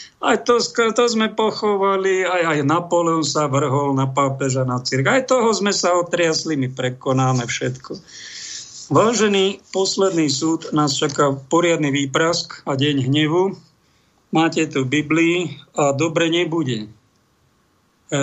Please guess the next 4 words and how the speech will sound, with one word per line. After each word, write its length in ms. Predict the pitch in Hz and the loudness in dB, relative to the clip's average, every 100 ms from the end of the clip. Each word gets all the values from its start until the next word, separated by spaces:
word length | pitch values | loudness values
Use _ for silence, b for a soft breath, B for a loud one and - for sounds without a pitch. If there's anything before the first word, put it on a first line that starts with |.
| 135 | 0
bude 260 | 127 151 151 | -2 -2 0
len 160 | 151 139 | 0 0
stupňujúce 1080 | 135 - 147 143 143 135 131 - 135 127 131 - | -4 -4 -4 -2 0 0 0 0 0 0 -4 -2
bezprávie. 880 | 135 131 - 135 131 123 123 127 | 0 0 0 2 2 2 -2 -4